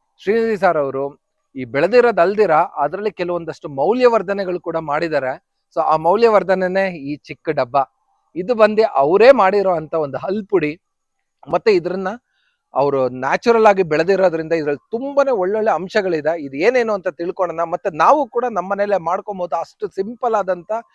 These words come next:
ಇದಕ್ಕೆ ಸಾಮಗ್ರಿಗಳು ಅಷ್ಟೇ ಬಳಸಿರೋದು. ಬನ್ನಿ ಈಗ ಶ್ರೀನಿಧಿ ಸರ್ ಹತ್ರ ಹೋಗೋಣ, ಏನೇನ್ ಬಳಸಿದ್ದಾರೆ ಅಂತ ಕೇಳೋಣ.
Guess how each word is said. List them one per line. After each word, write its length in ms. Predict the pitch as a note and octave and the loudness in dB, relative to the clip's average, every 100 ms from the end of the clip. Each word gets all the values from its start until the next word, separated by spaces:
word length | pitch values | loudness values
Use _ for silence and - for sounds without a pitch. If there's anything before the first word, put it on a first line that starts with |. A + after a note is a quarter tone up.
| _ _ D#3+ | _ _ -8
ಇದಕ್ಕೆ 240 | D#3+ E3 | -4 -2
ಸಾಮಗ್ರಿಗಳು 580 | D#3+ E3+ G3 F3+ E3+ D3+ | -2 -2 -2 -2 -2 -2
ಅಷ್ಟೇ 220 | C3 F#3+ | -2 -4
ಬಳಸಿರೋದು. 560 | D#3 D3+ - C3+ C#3 F#3 _ _ - | -2 -4 -4 -6 -6 -10 _ _ -2
ಬನ್ನಿ 140 | A3 | 2
ಈಗ 120 | A3 | 2
ಶ್ರೀನಿಧಿ 440 | F#3+ F#3+ G#3 G3+ F#3 | 0 -2 -2 -2 -2
ಸರ್ 180 | F3 E3 | -2 -4
ಹತ್ರ 180 | C#3+ | -4
ಹೋಗೋಣ, 260 | D3 E3 D#3+ | -4 -2 -2
ಏನೇನ್ 480 | D#3 C#3+ G#3 B3 F#3+ | -6 -4 -4 -4 -4
ಬಳಸಿದ್ದಾರೆ 500 | D#3 - D#3+ D3+ C#3+ | -6 -6 -8 -4 -6
ಅಂತ 160 | B2+ | -8
ಕೇಳೋಣ. 400 | B2 - D3 C3+ | -16 -6 -4 -2